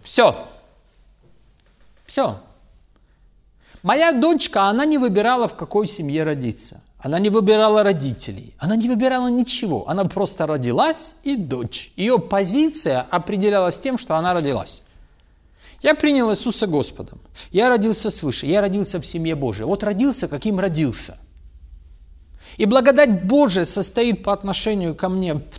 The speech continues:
том, что я сын в Нем. Точка. Сын в Сыне Божьем. Точка. Все. Я родился, я сын. И для того, чтобы мне быть сыном,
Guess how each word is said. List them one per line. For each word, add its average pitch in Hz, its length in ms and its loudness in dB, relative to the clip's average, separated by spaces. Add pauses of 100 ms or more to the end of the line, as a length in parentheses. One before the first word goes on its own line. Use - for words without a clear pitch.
(100)
том, 302 480 0 (800)
что - 260 -4
я 262 400 0 (200)
сын 180 920 -2 (560)
в 107 220 -10
Нем. 123 320 0 (560)
Точка. - 480 -6 (400)
Сын 285 420 -2 (160)
в - 60 -12
Сыне 220 320 2
Божьем. 110 340 0 (200)
Точка. - 380 -2
Все. 147 200 -4
Я 208 260 4
родился, 254 540 2
я 180 180 0
сын. 123 320 -6 (520)
И 185 60 2
для 240 120 4
того, 277 220 2
чтобы 240 260 0
мне 247 300 4
быть 160 260 0
сыном, 214 480 0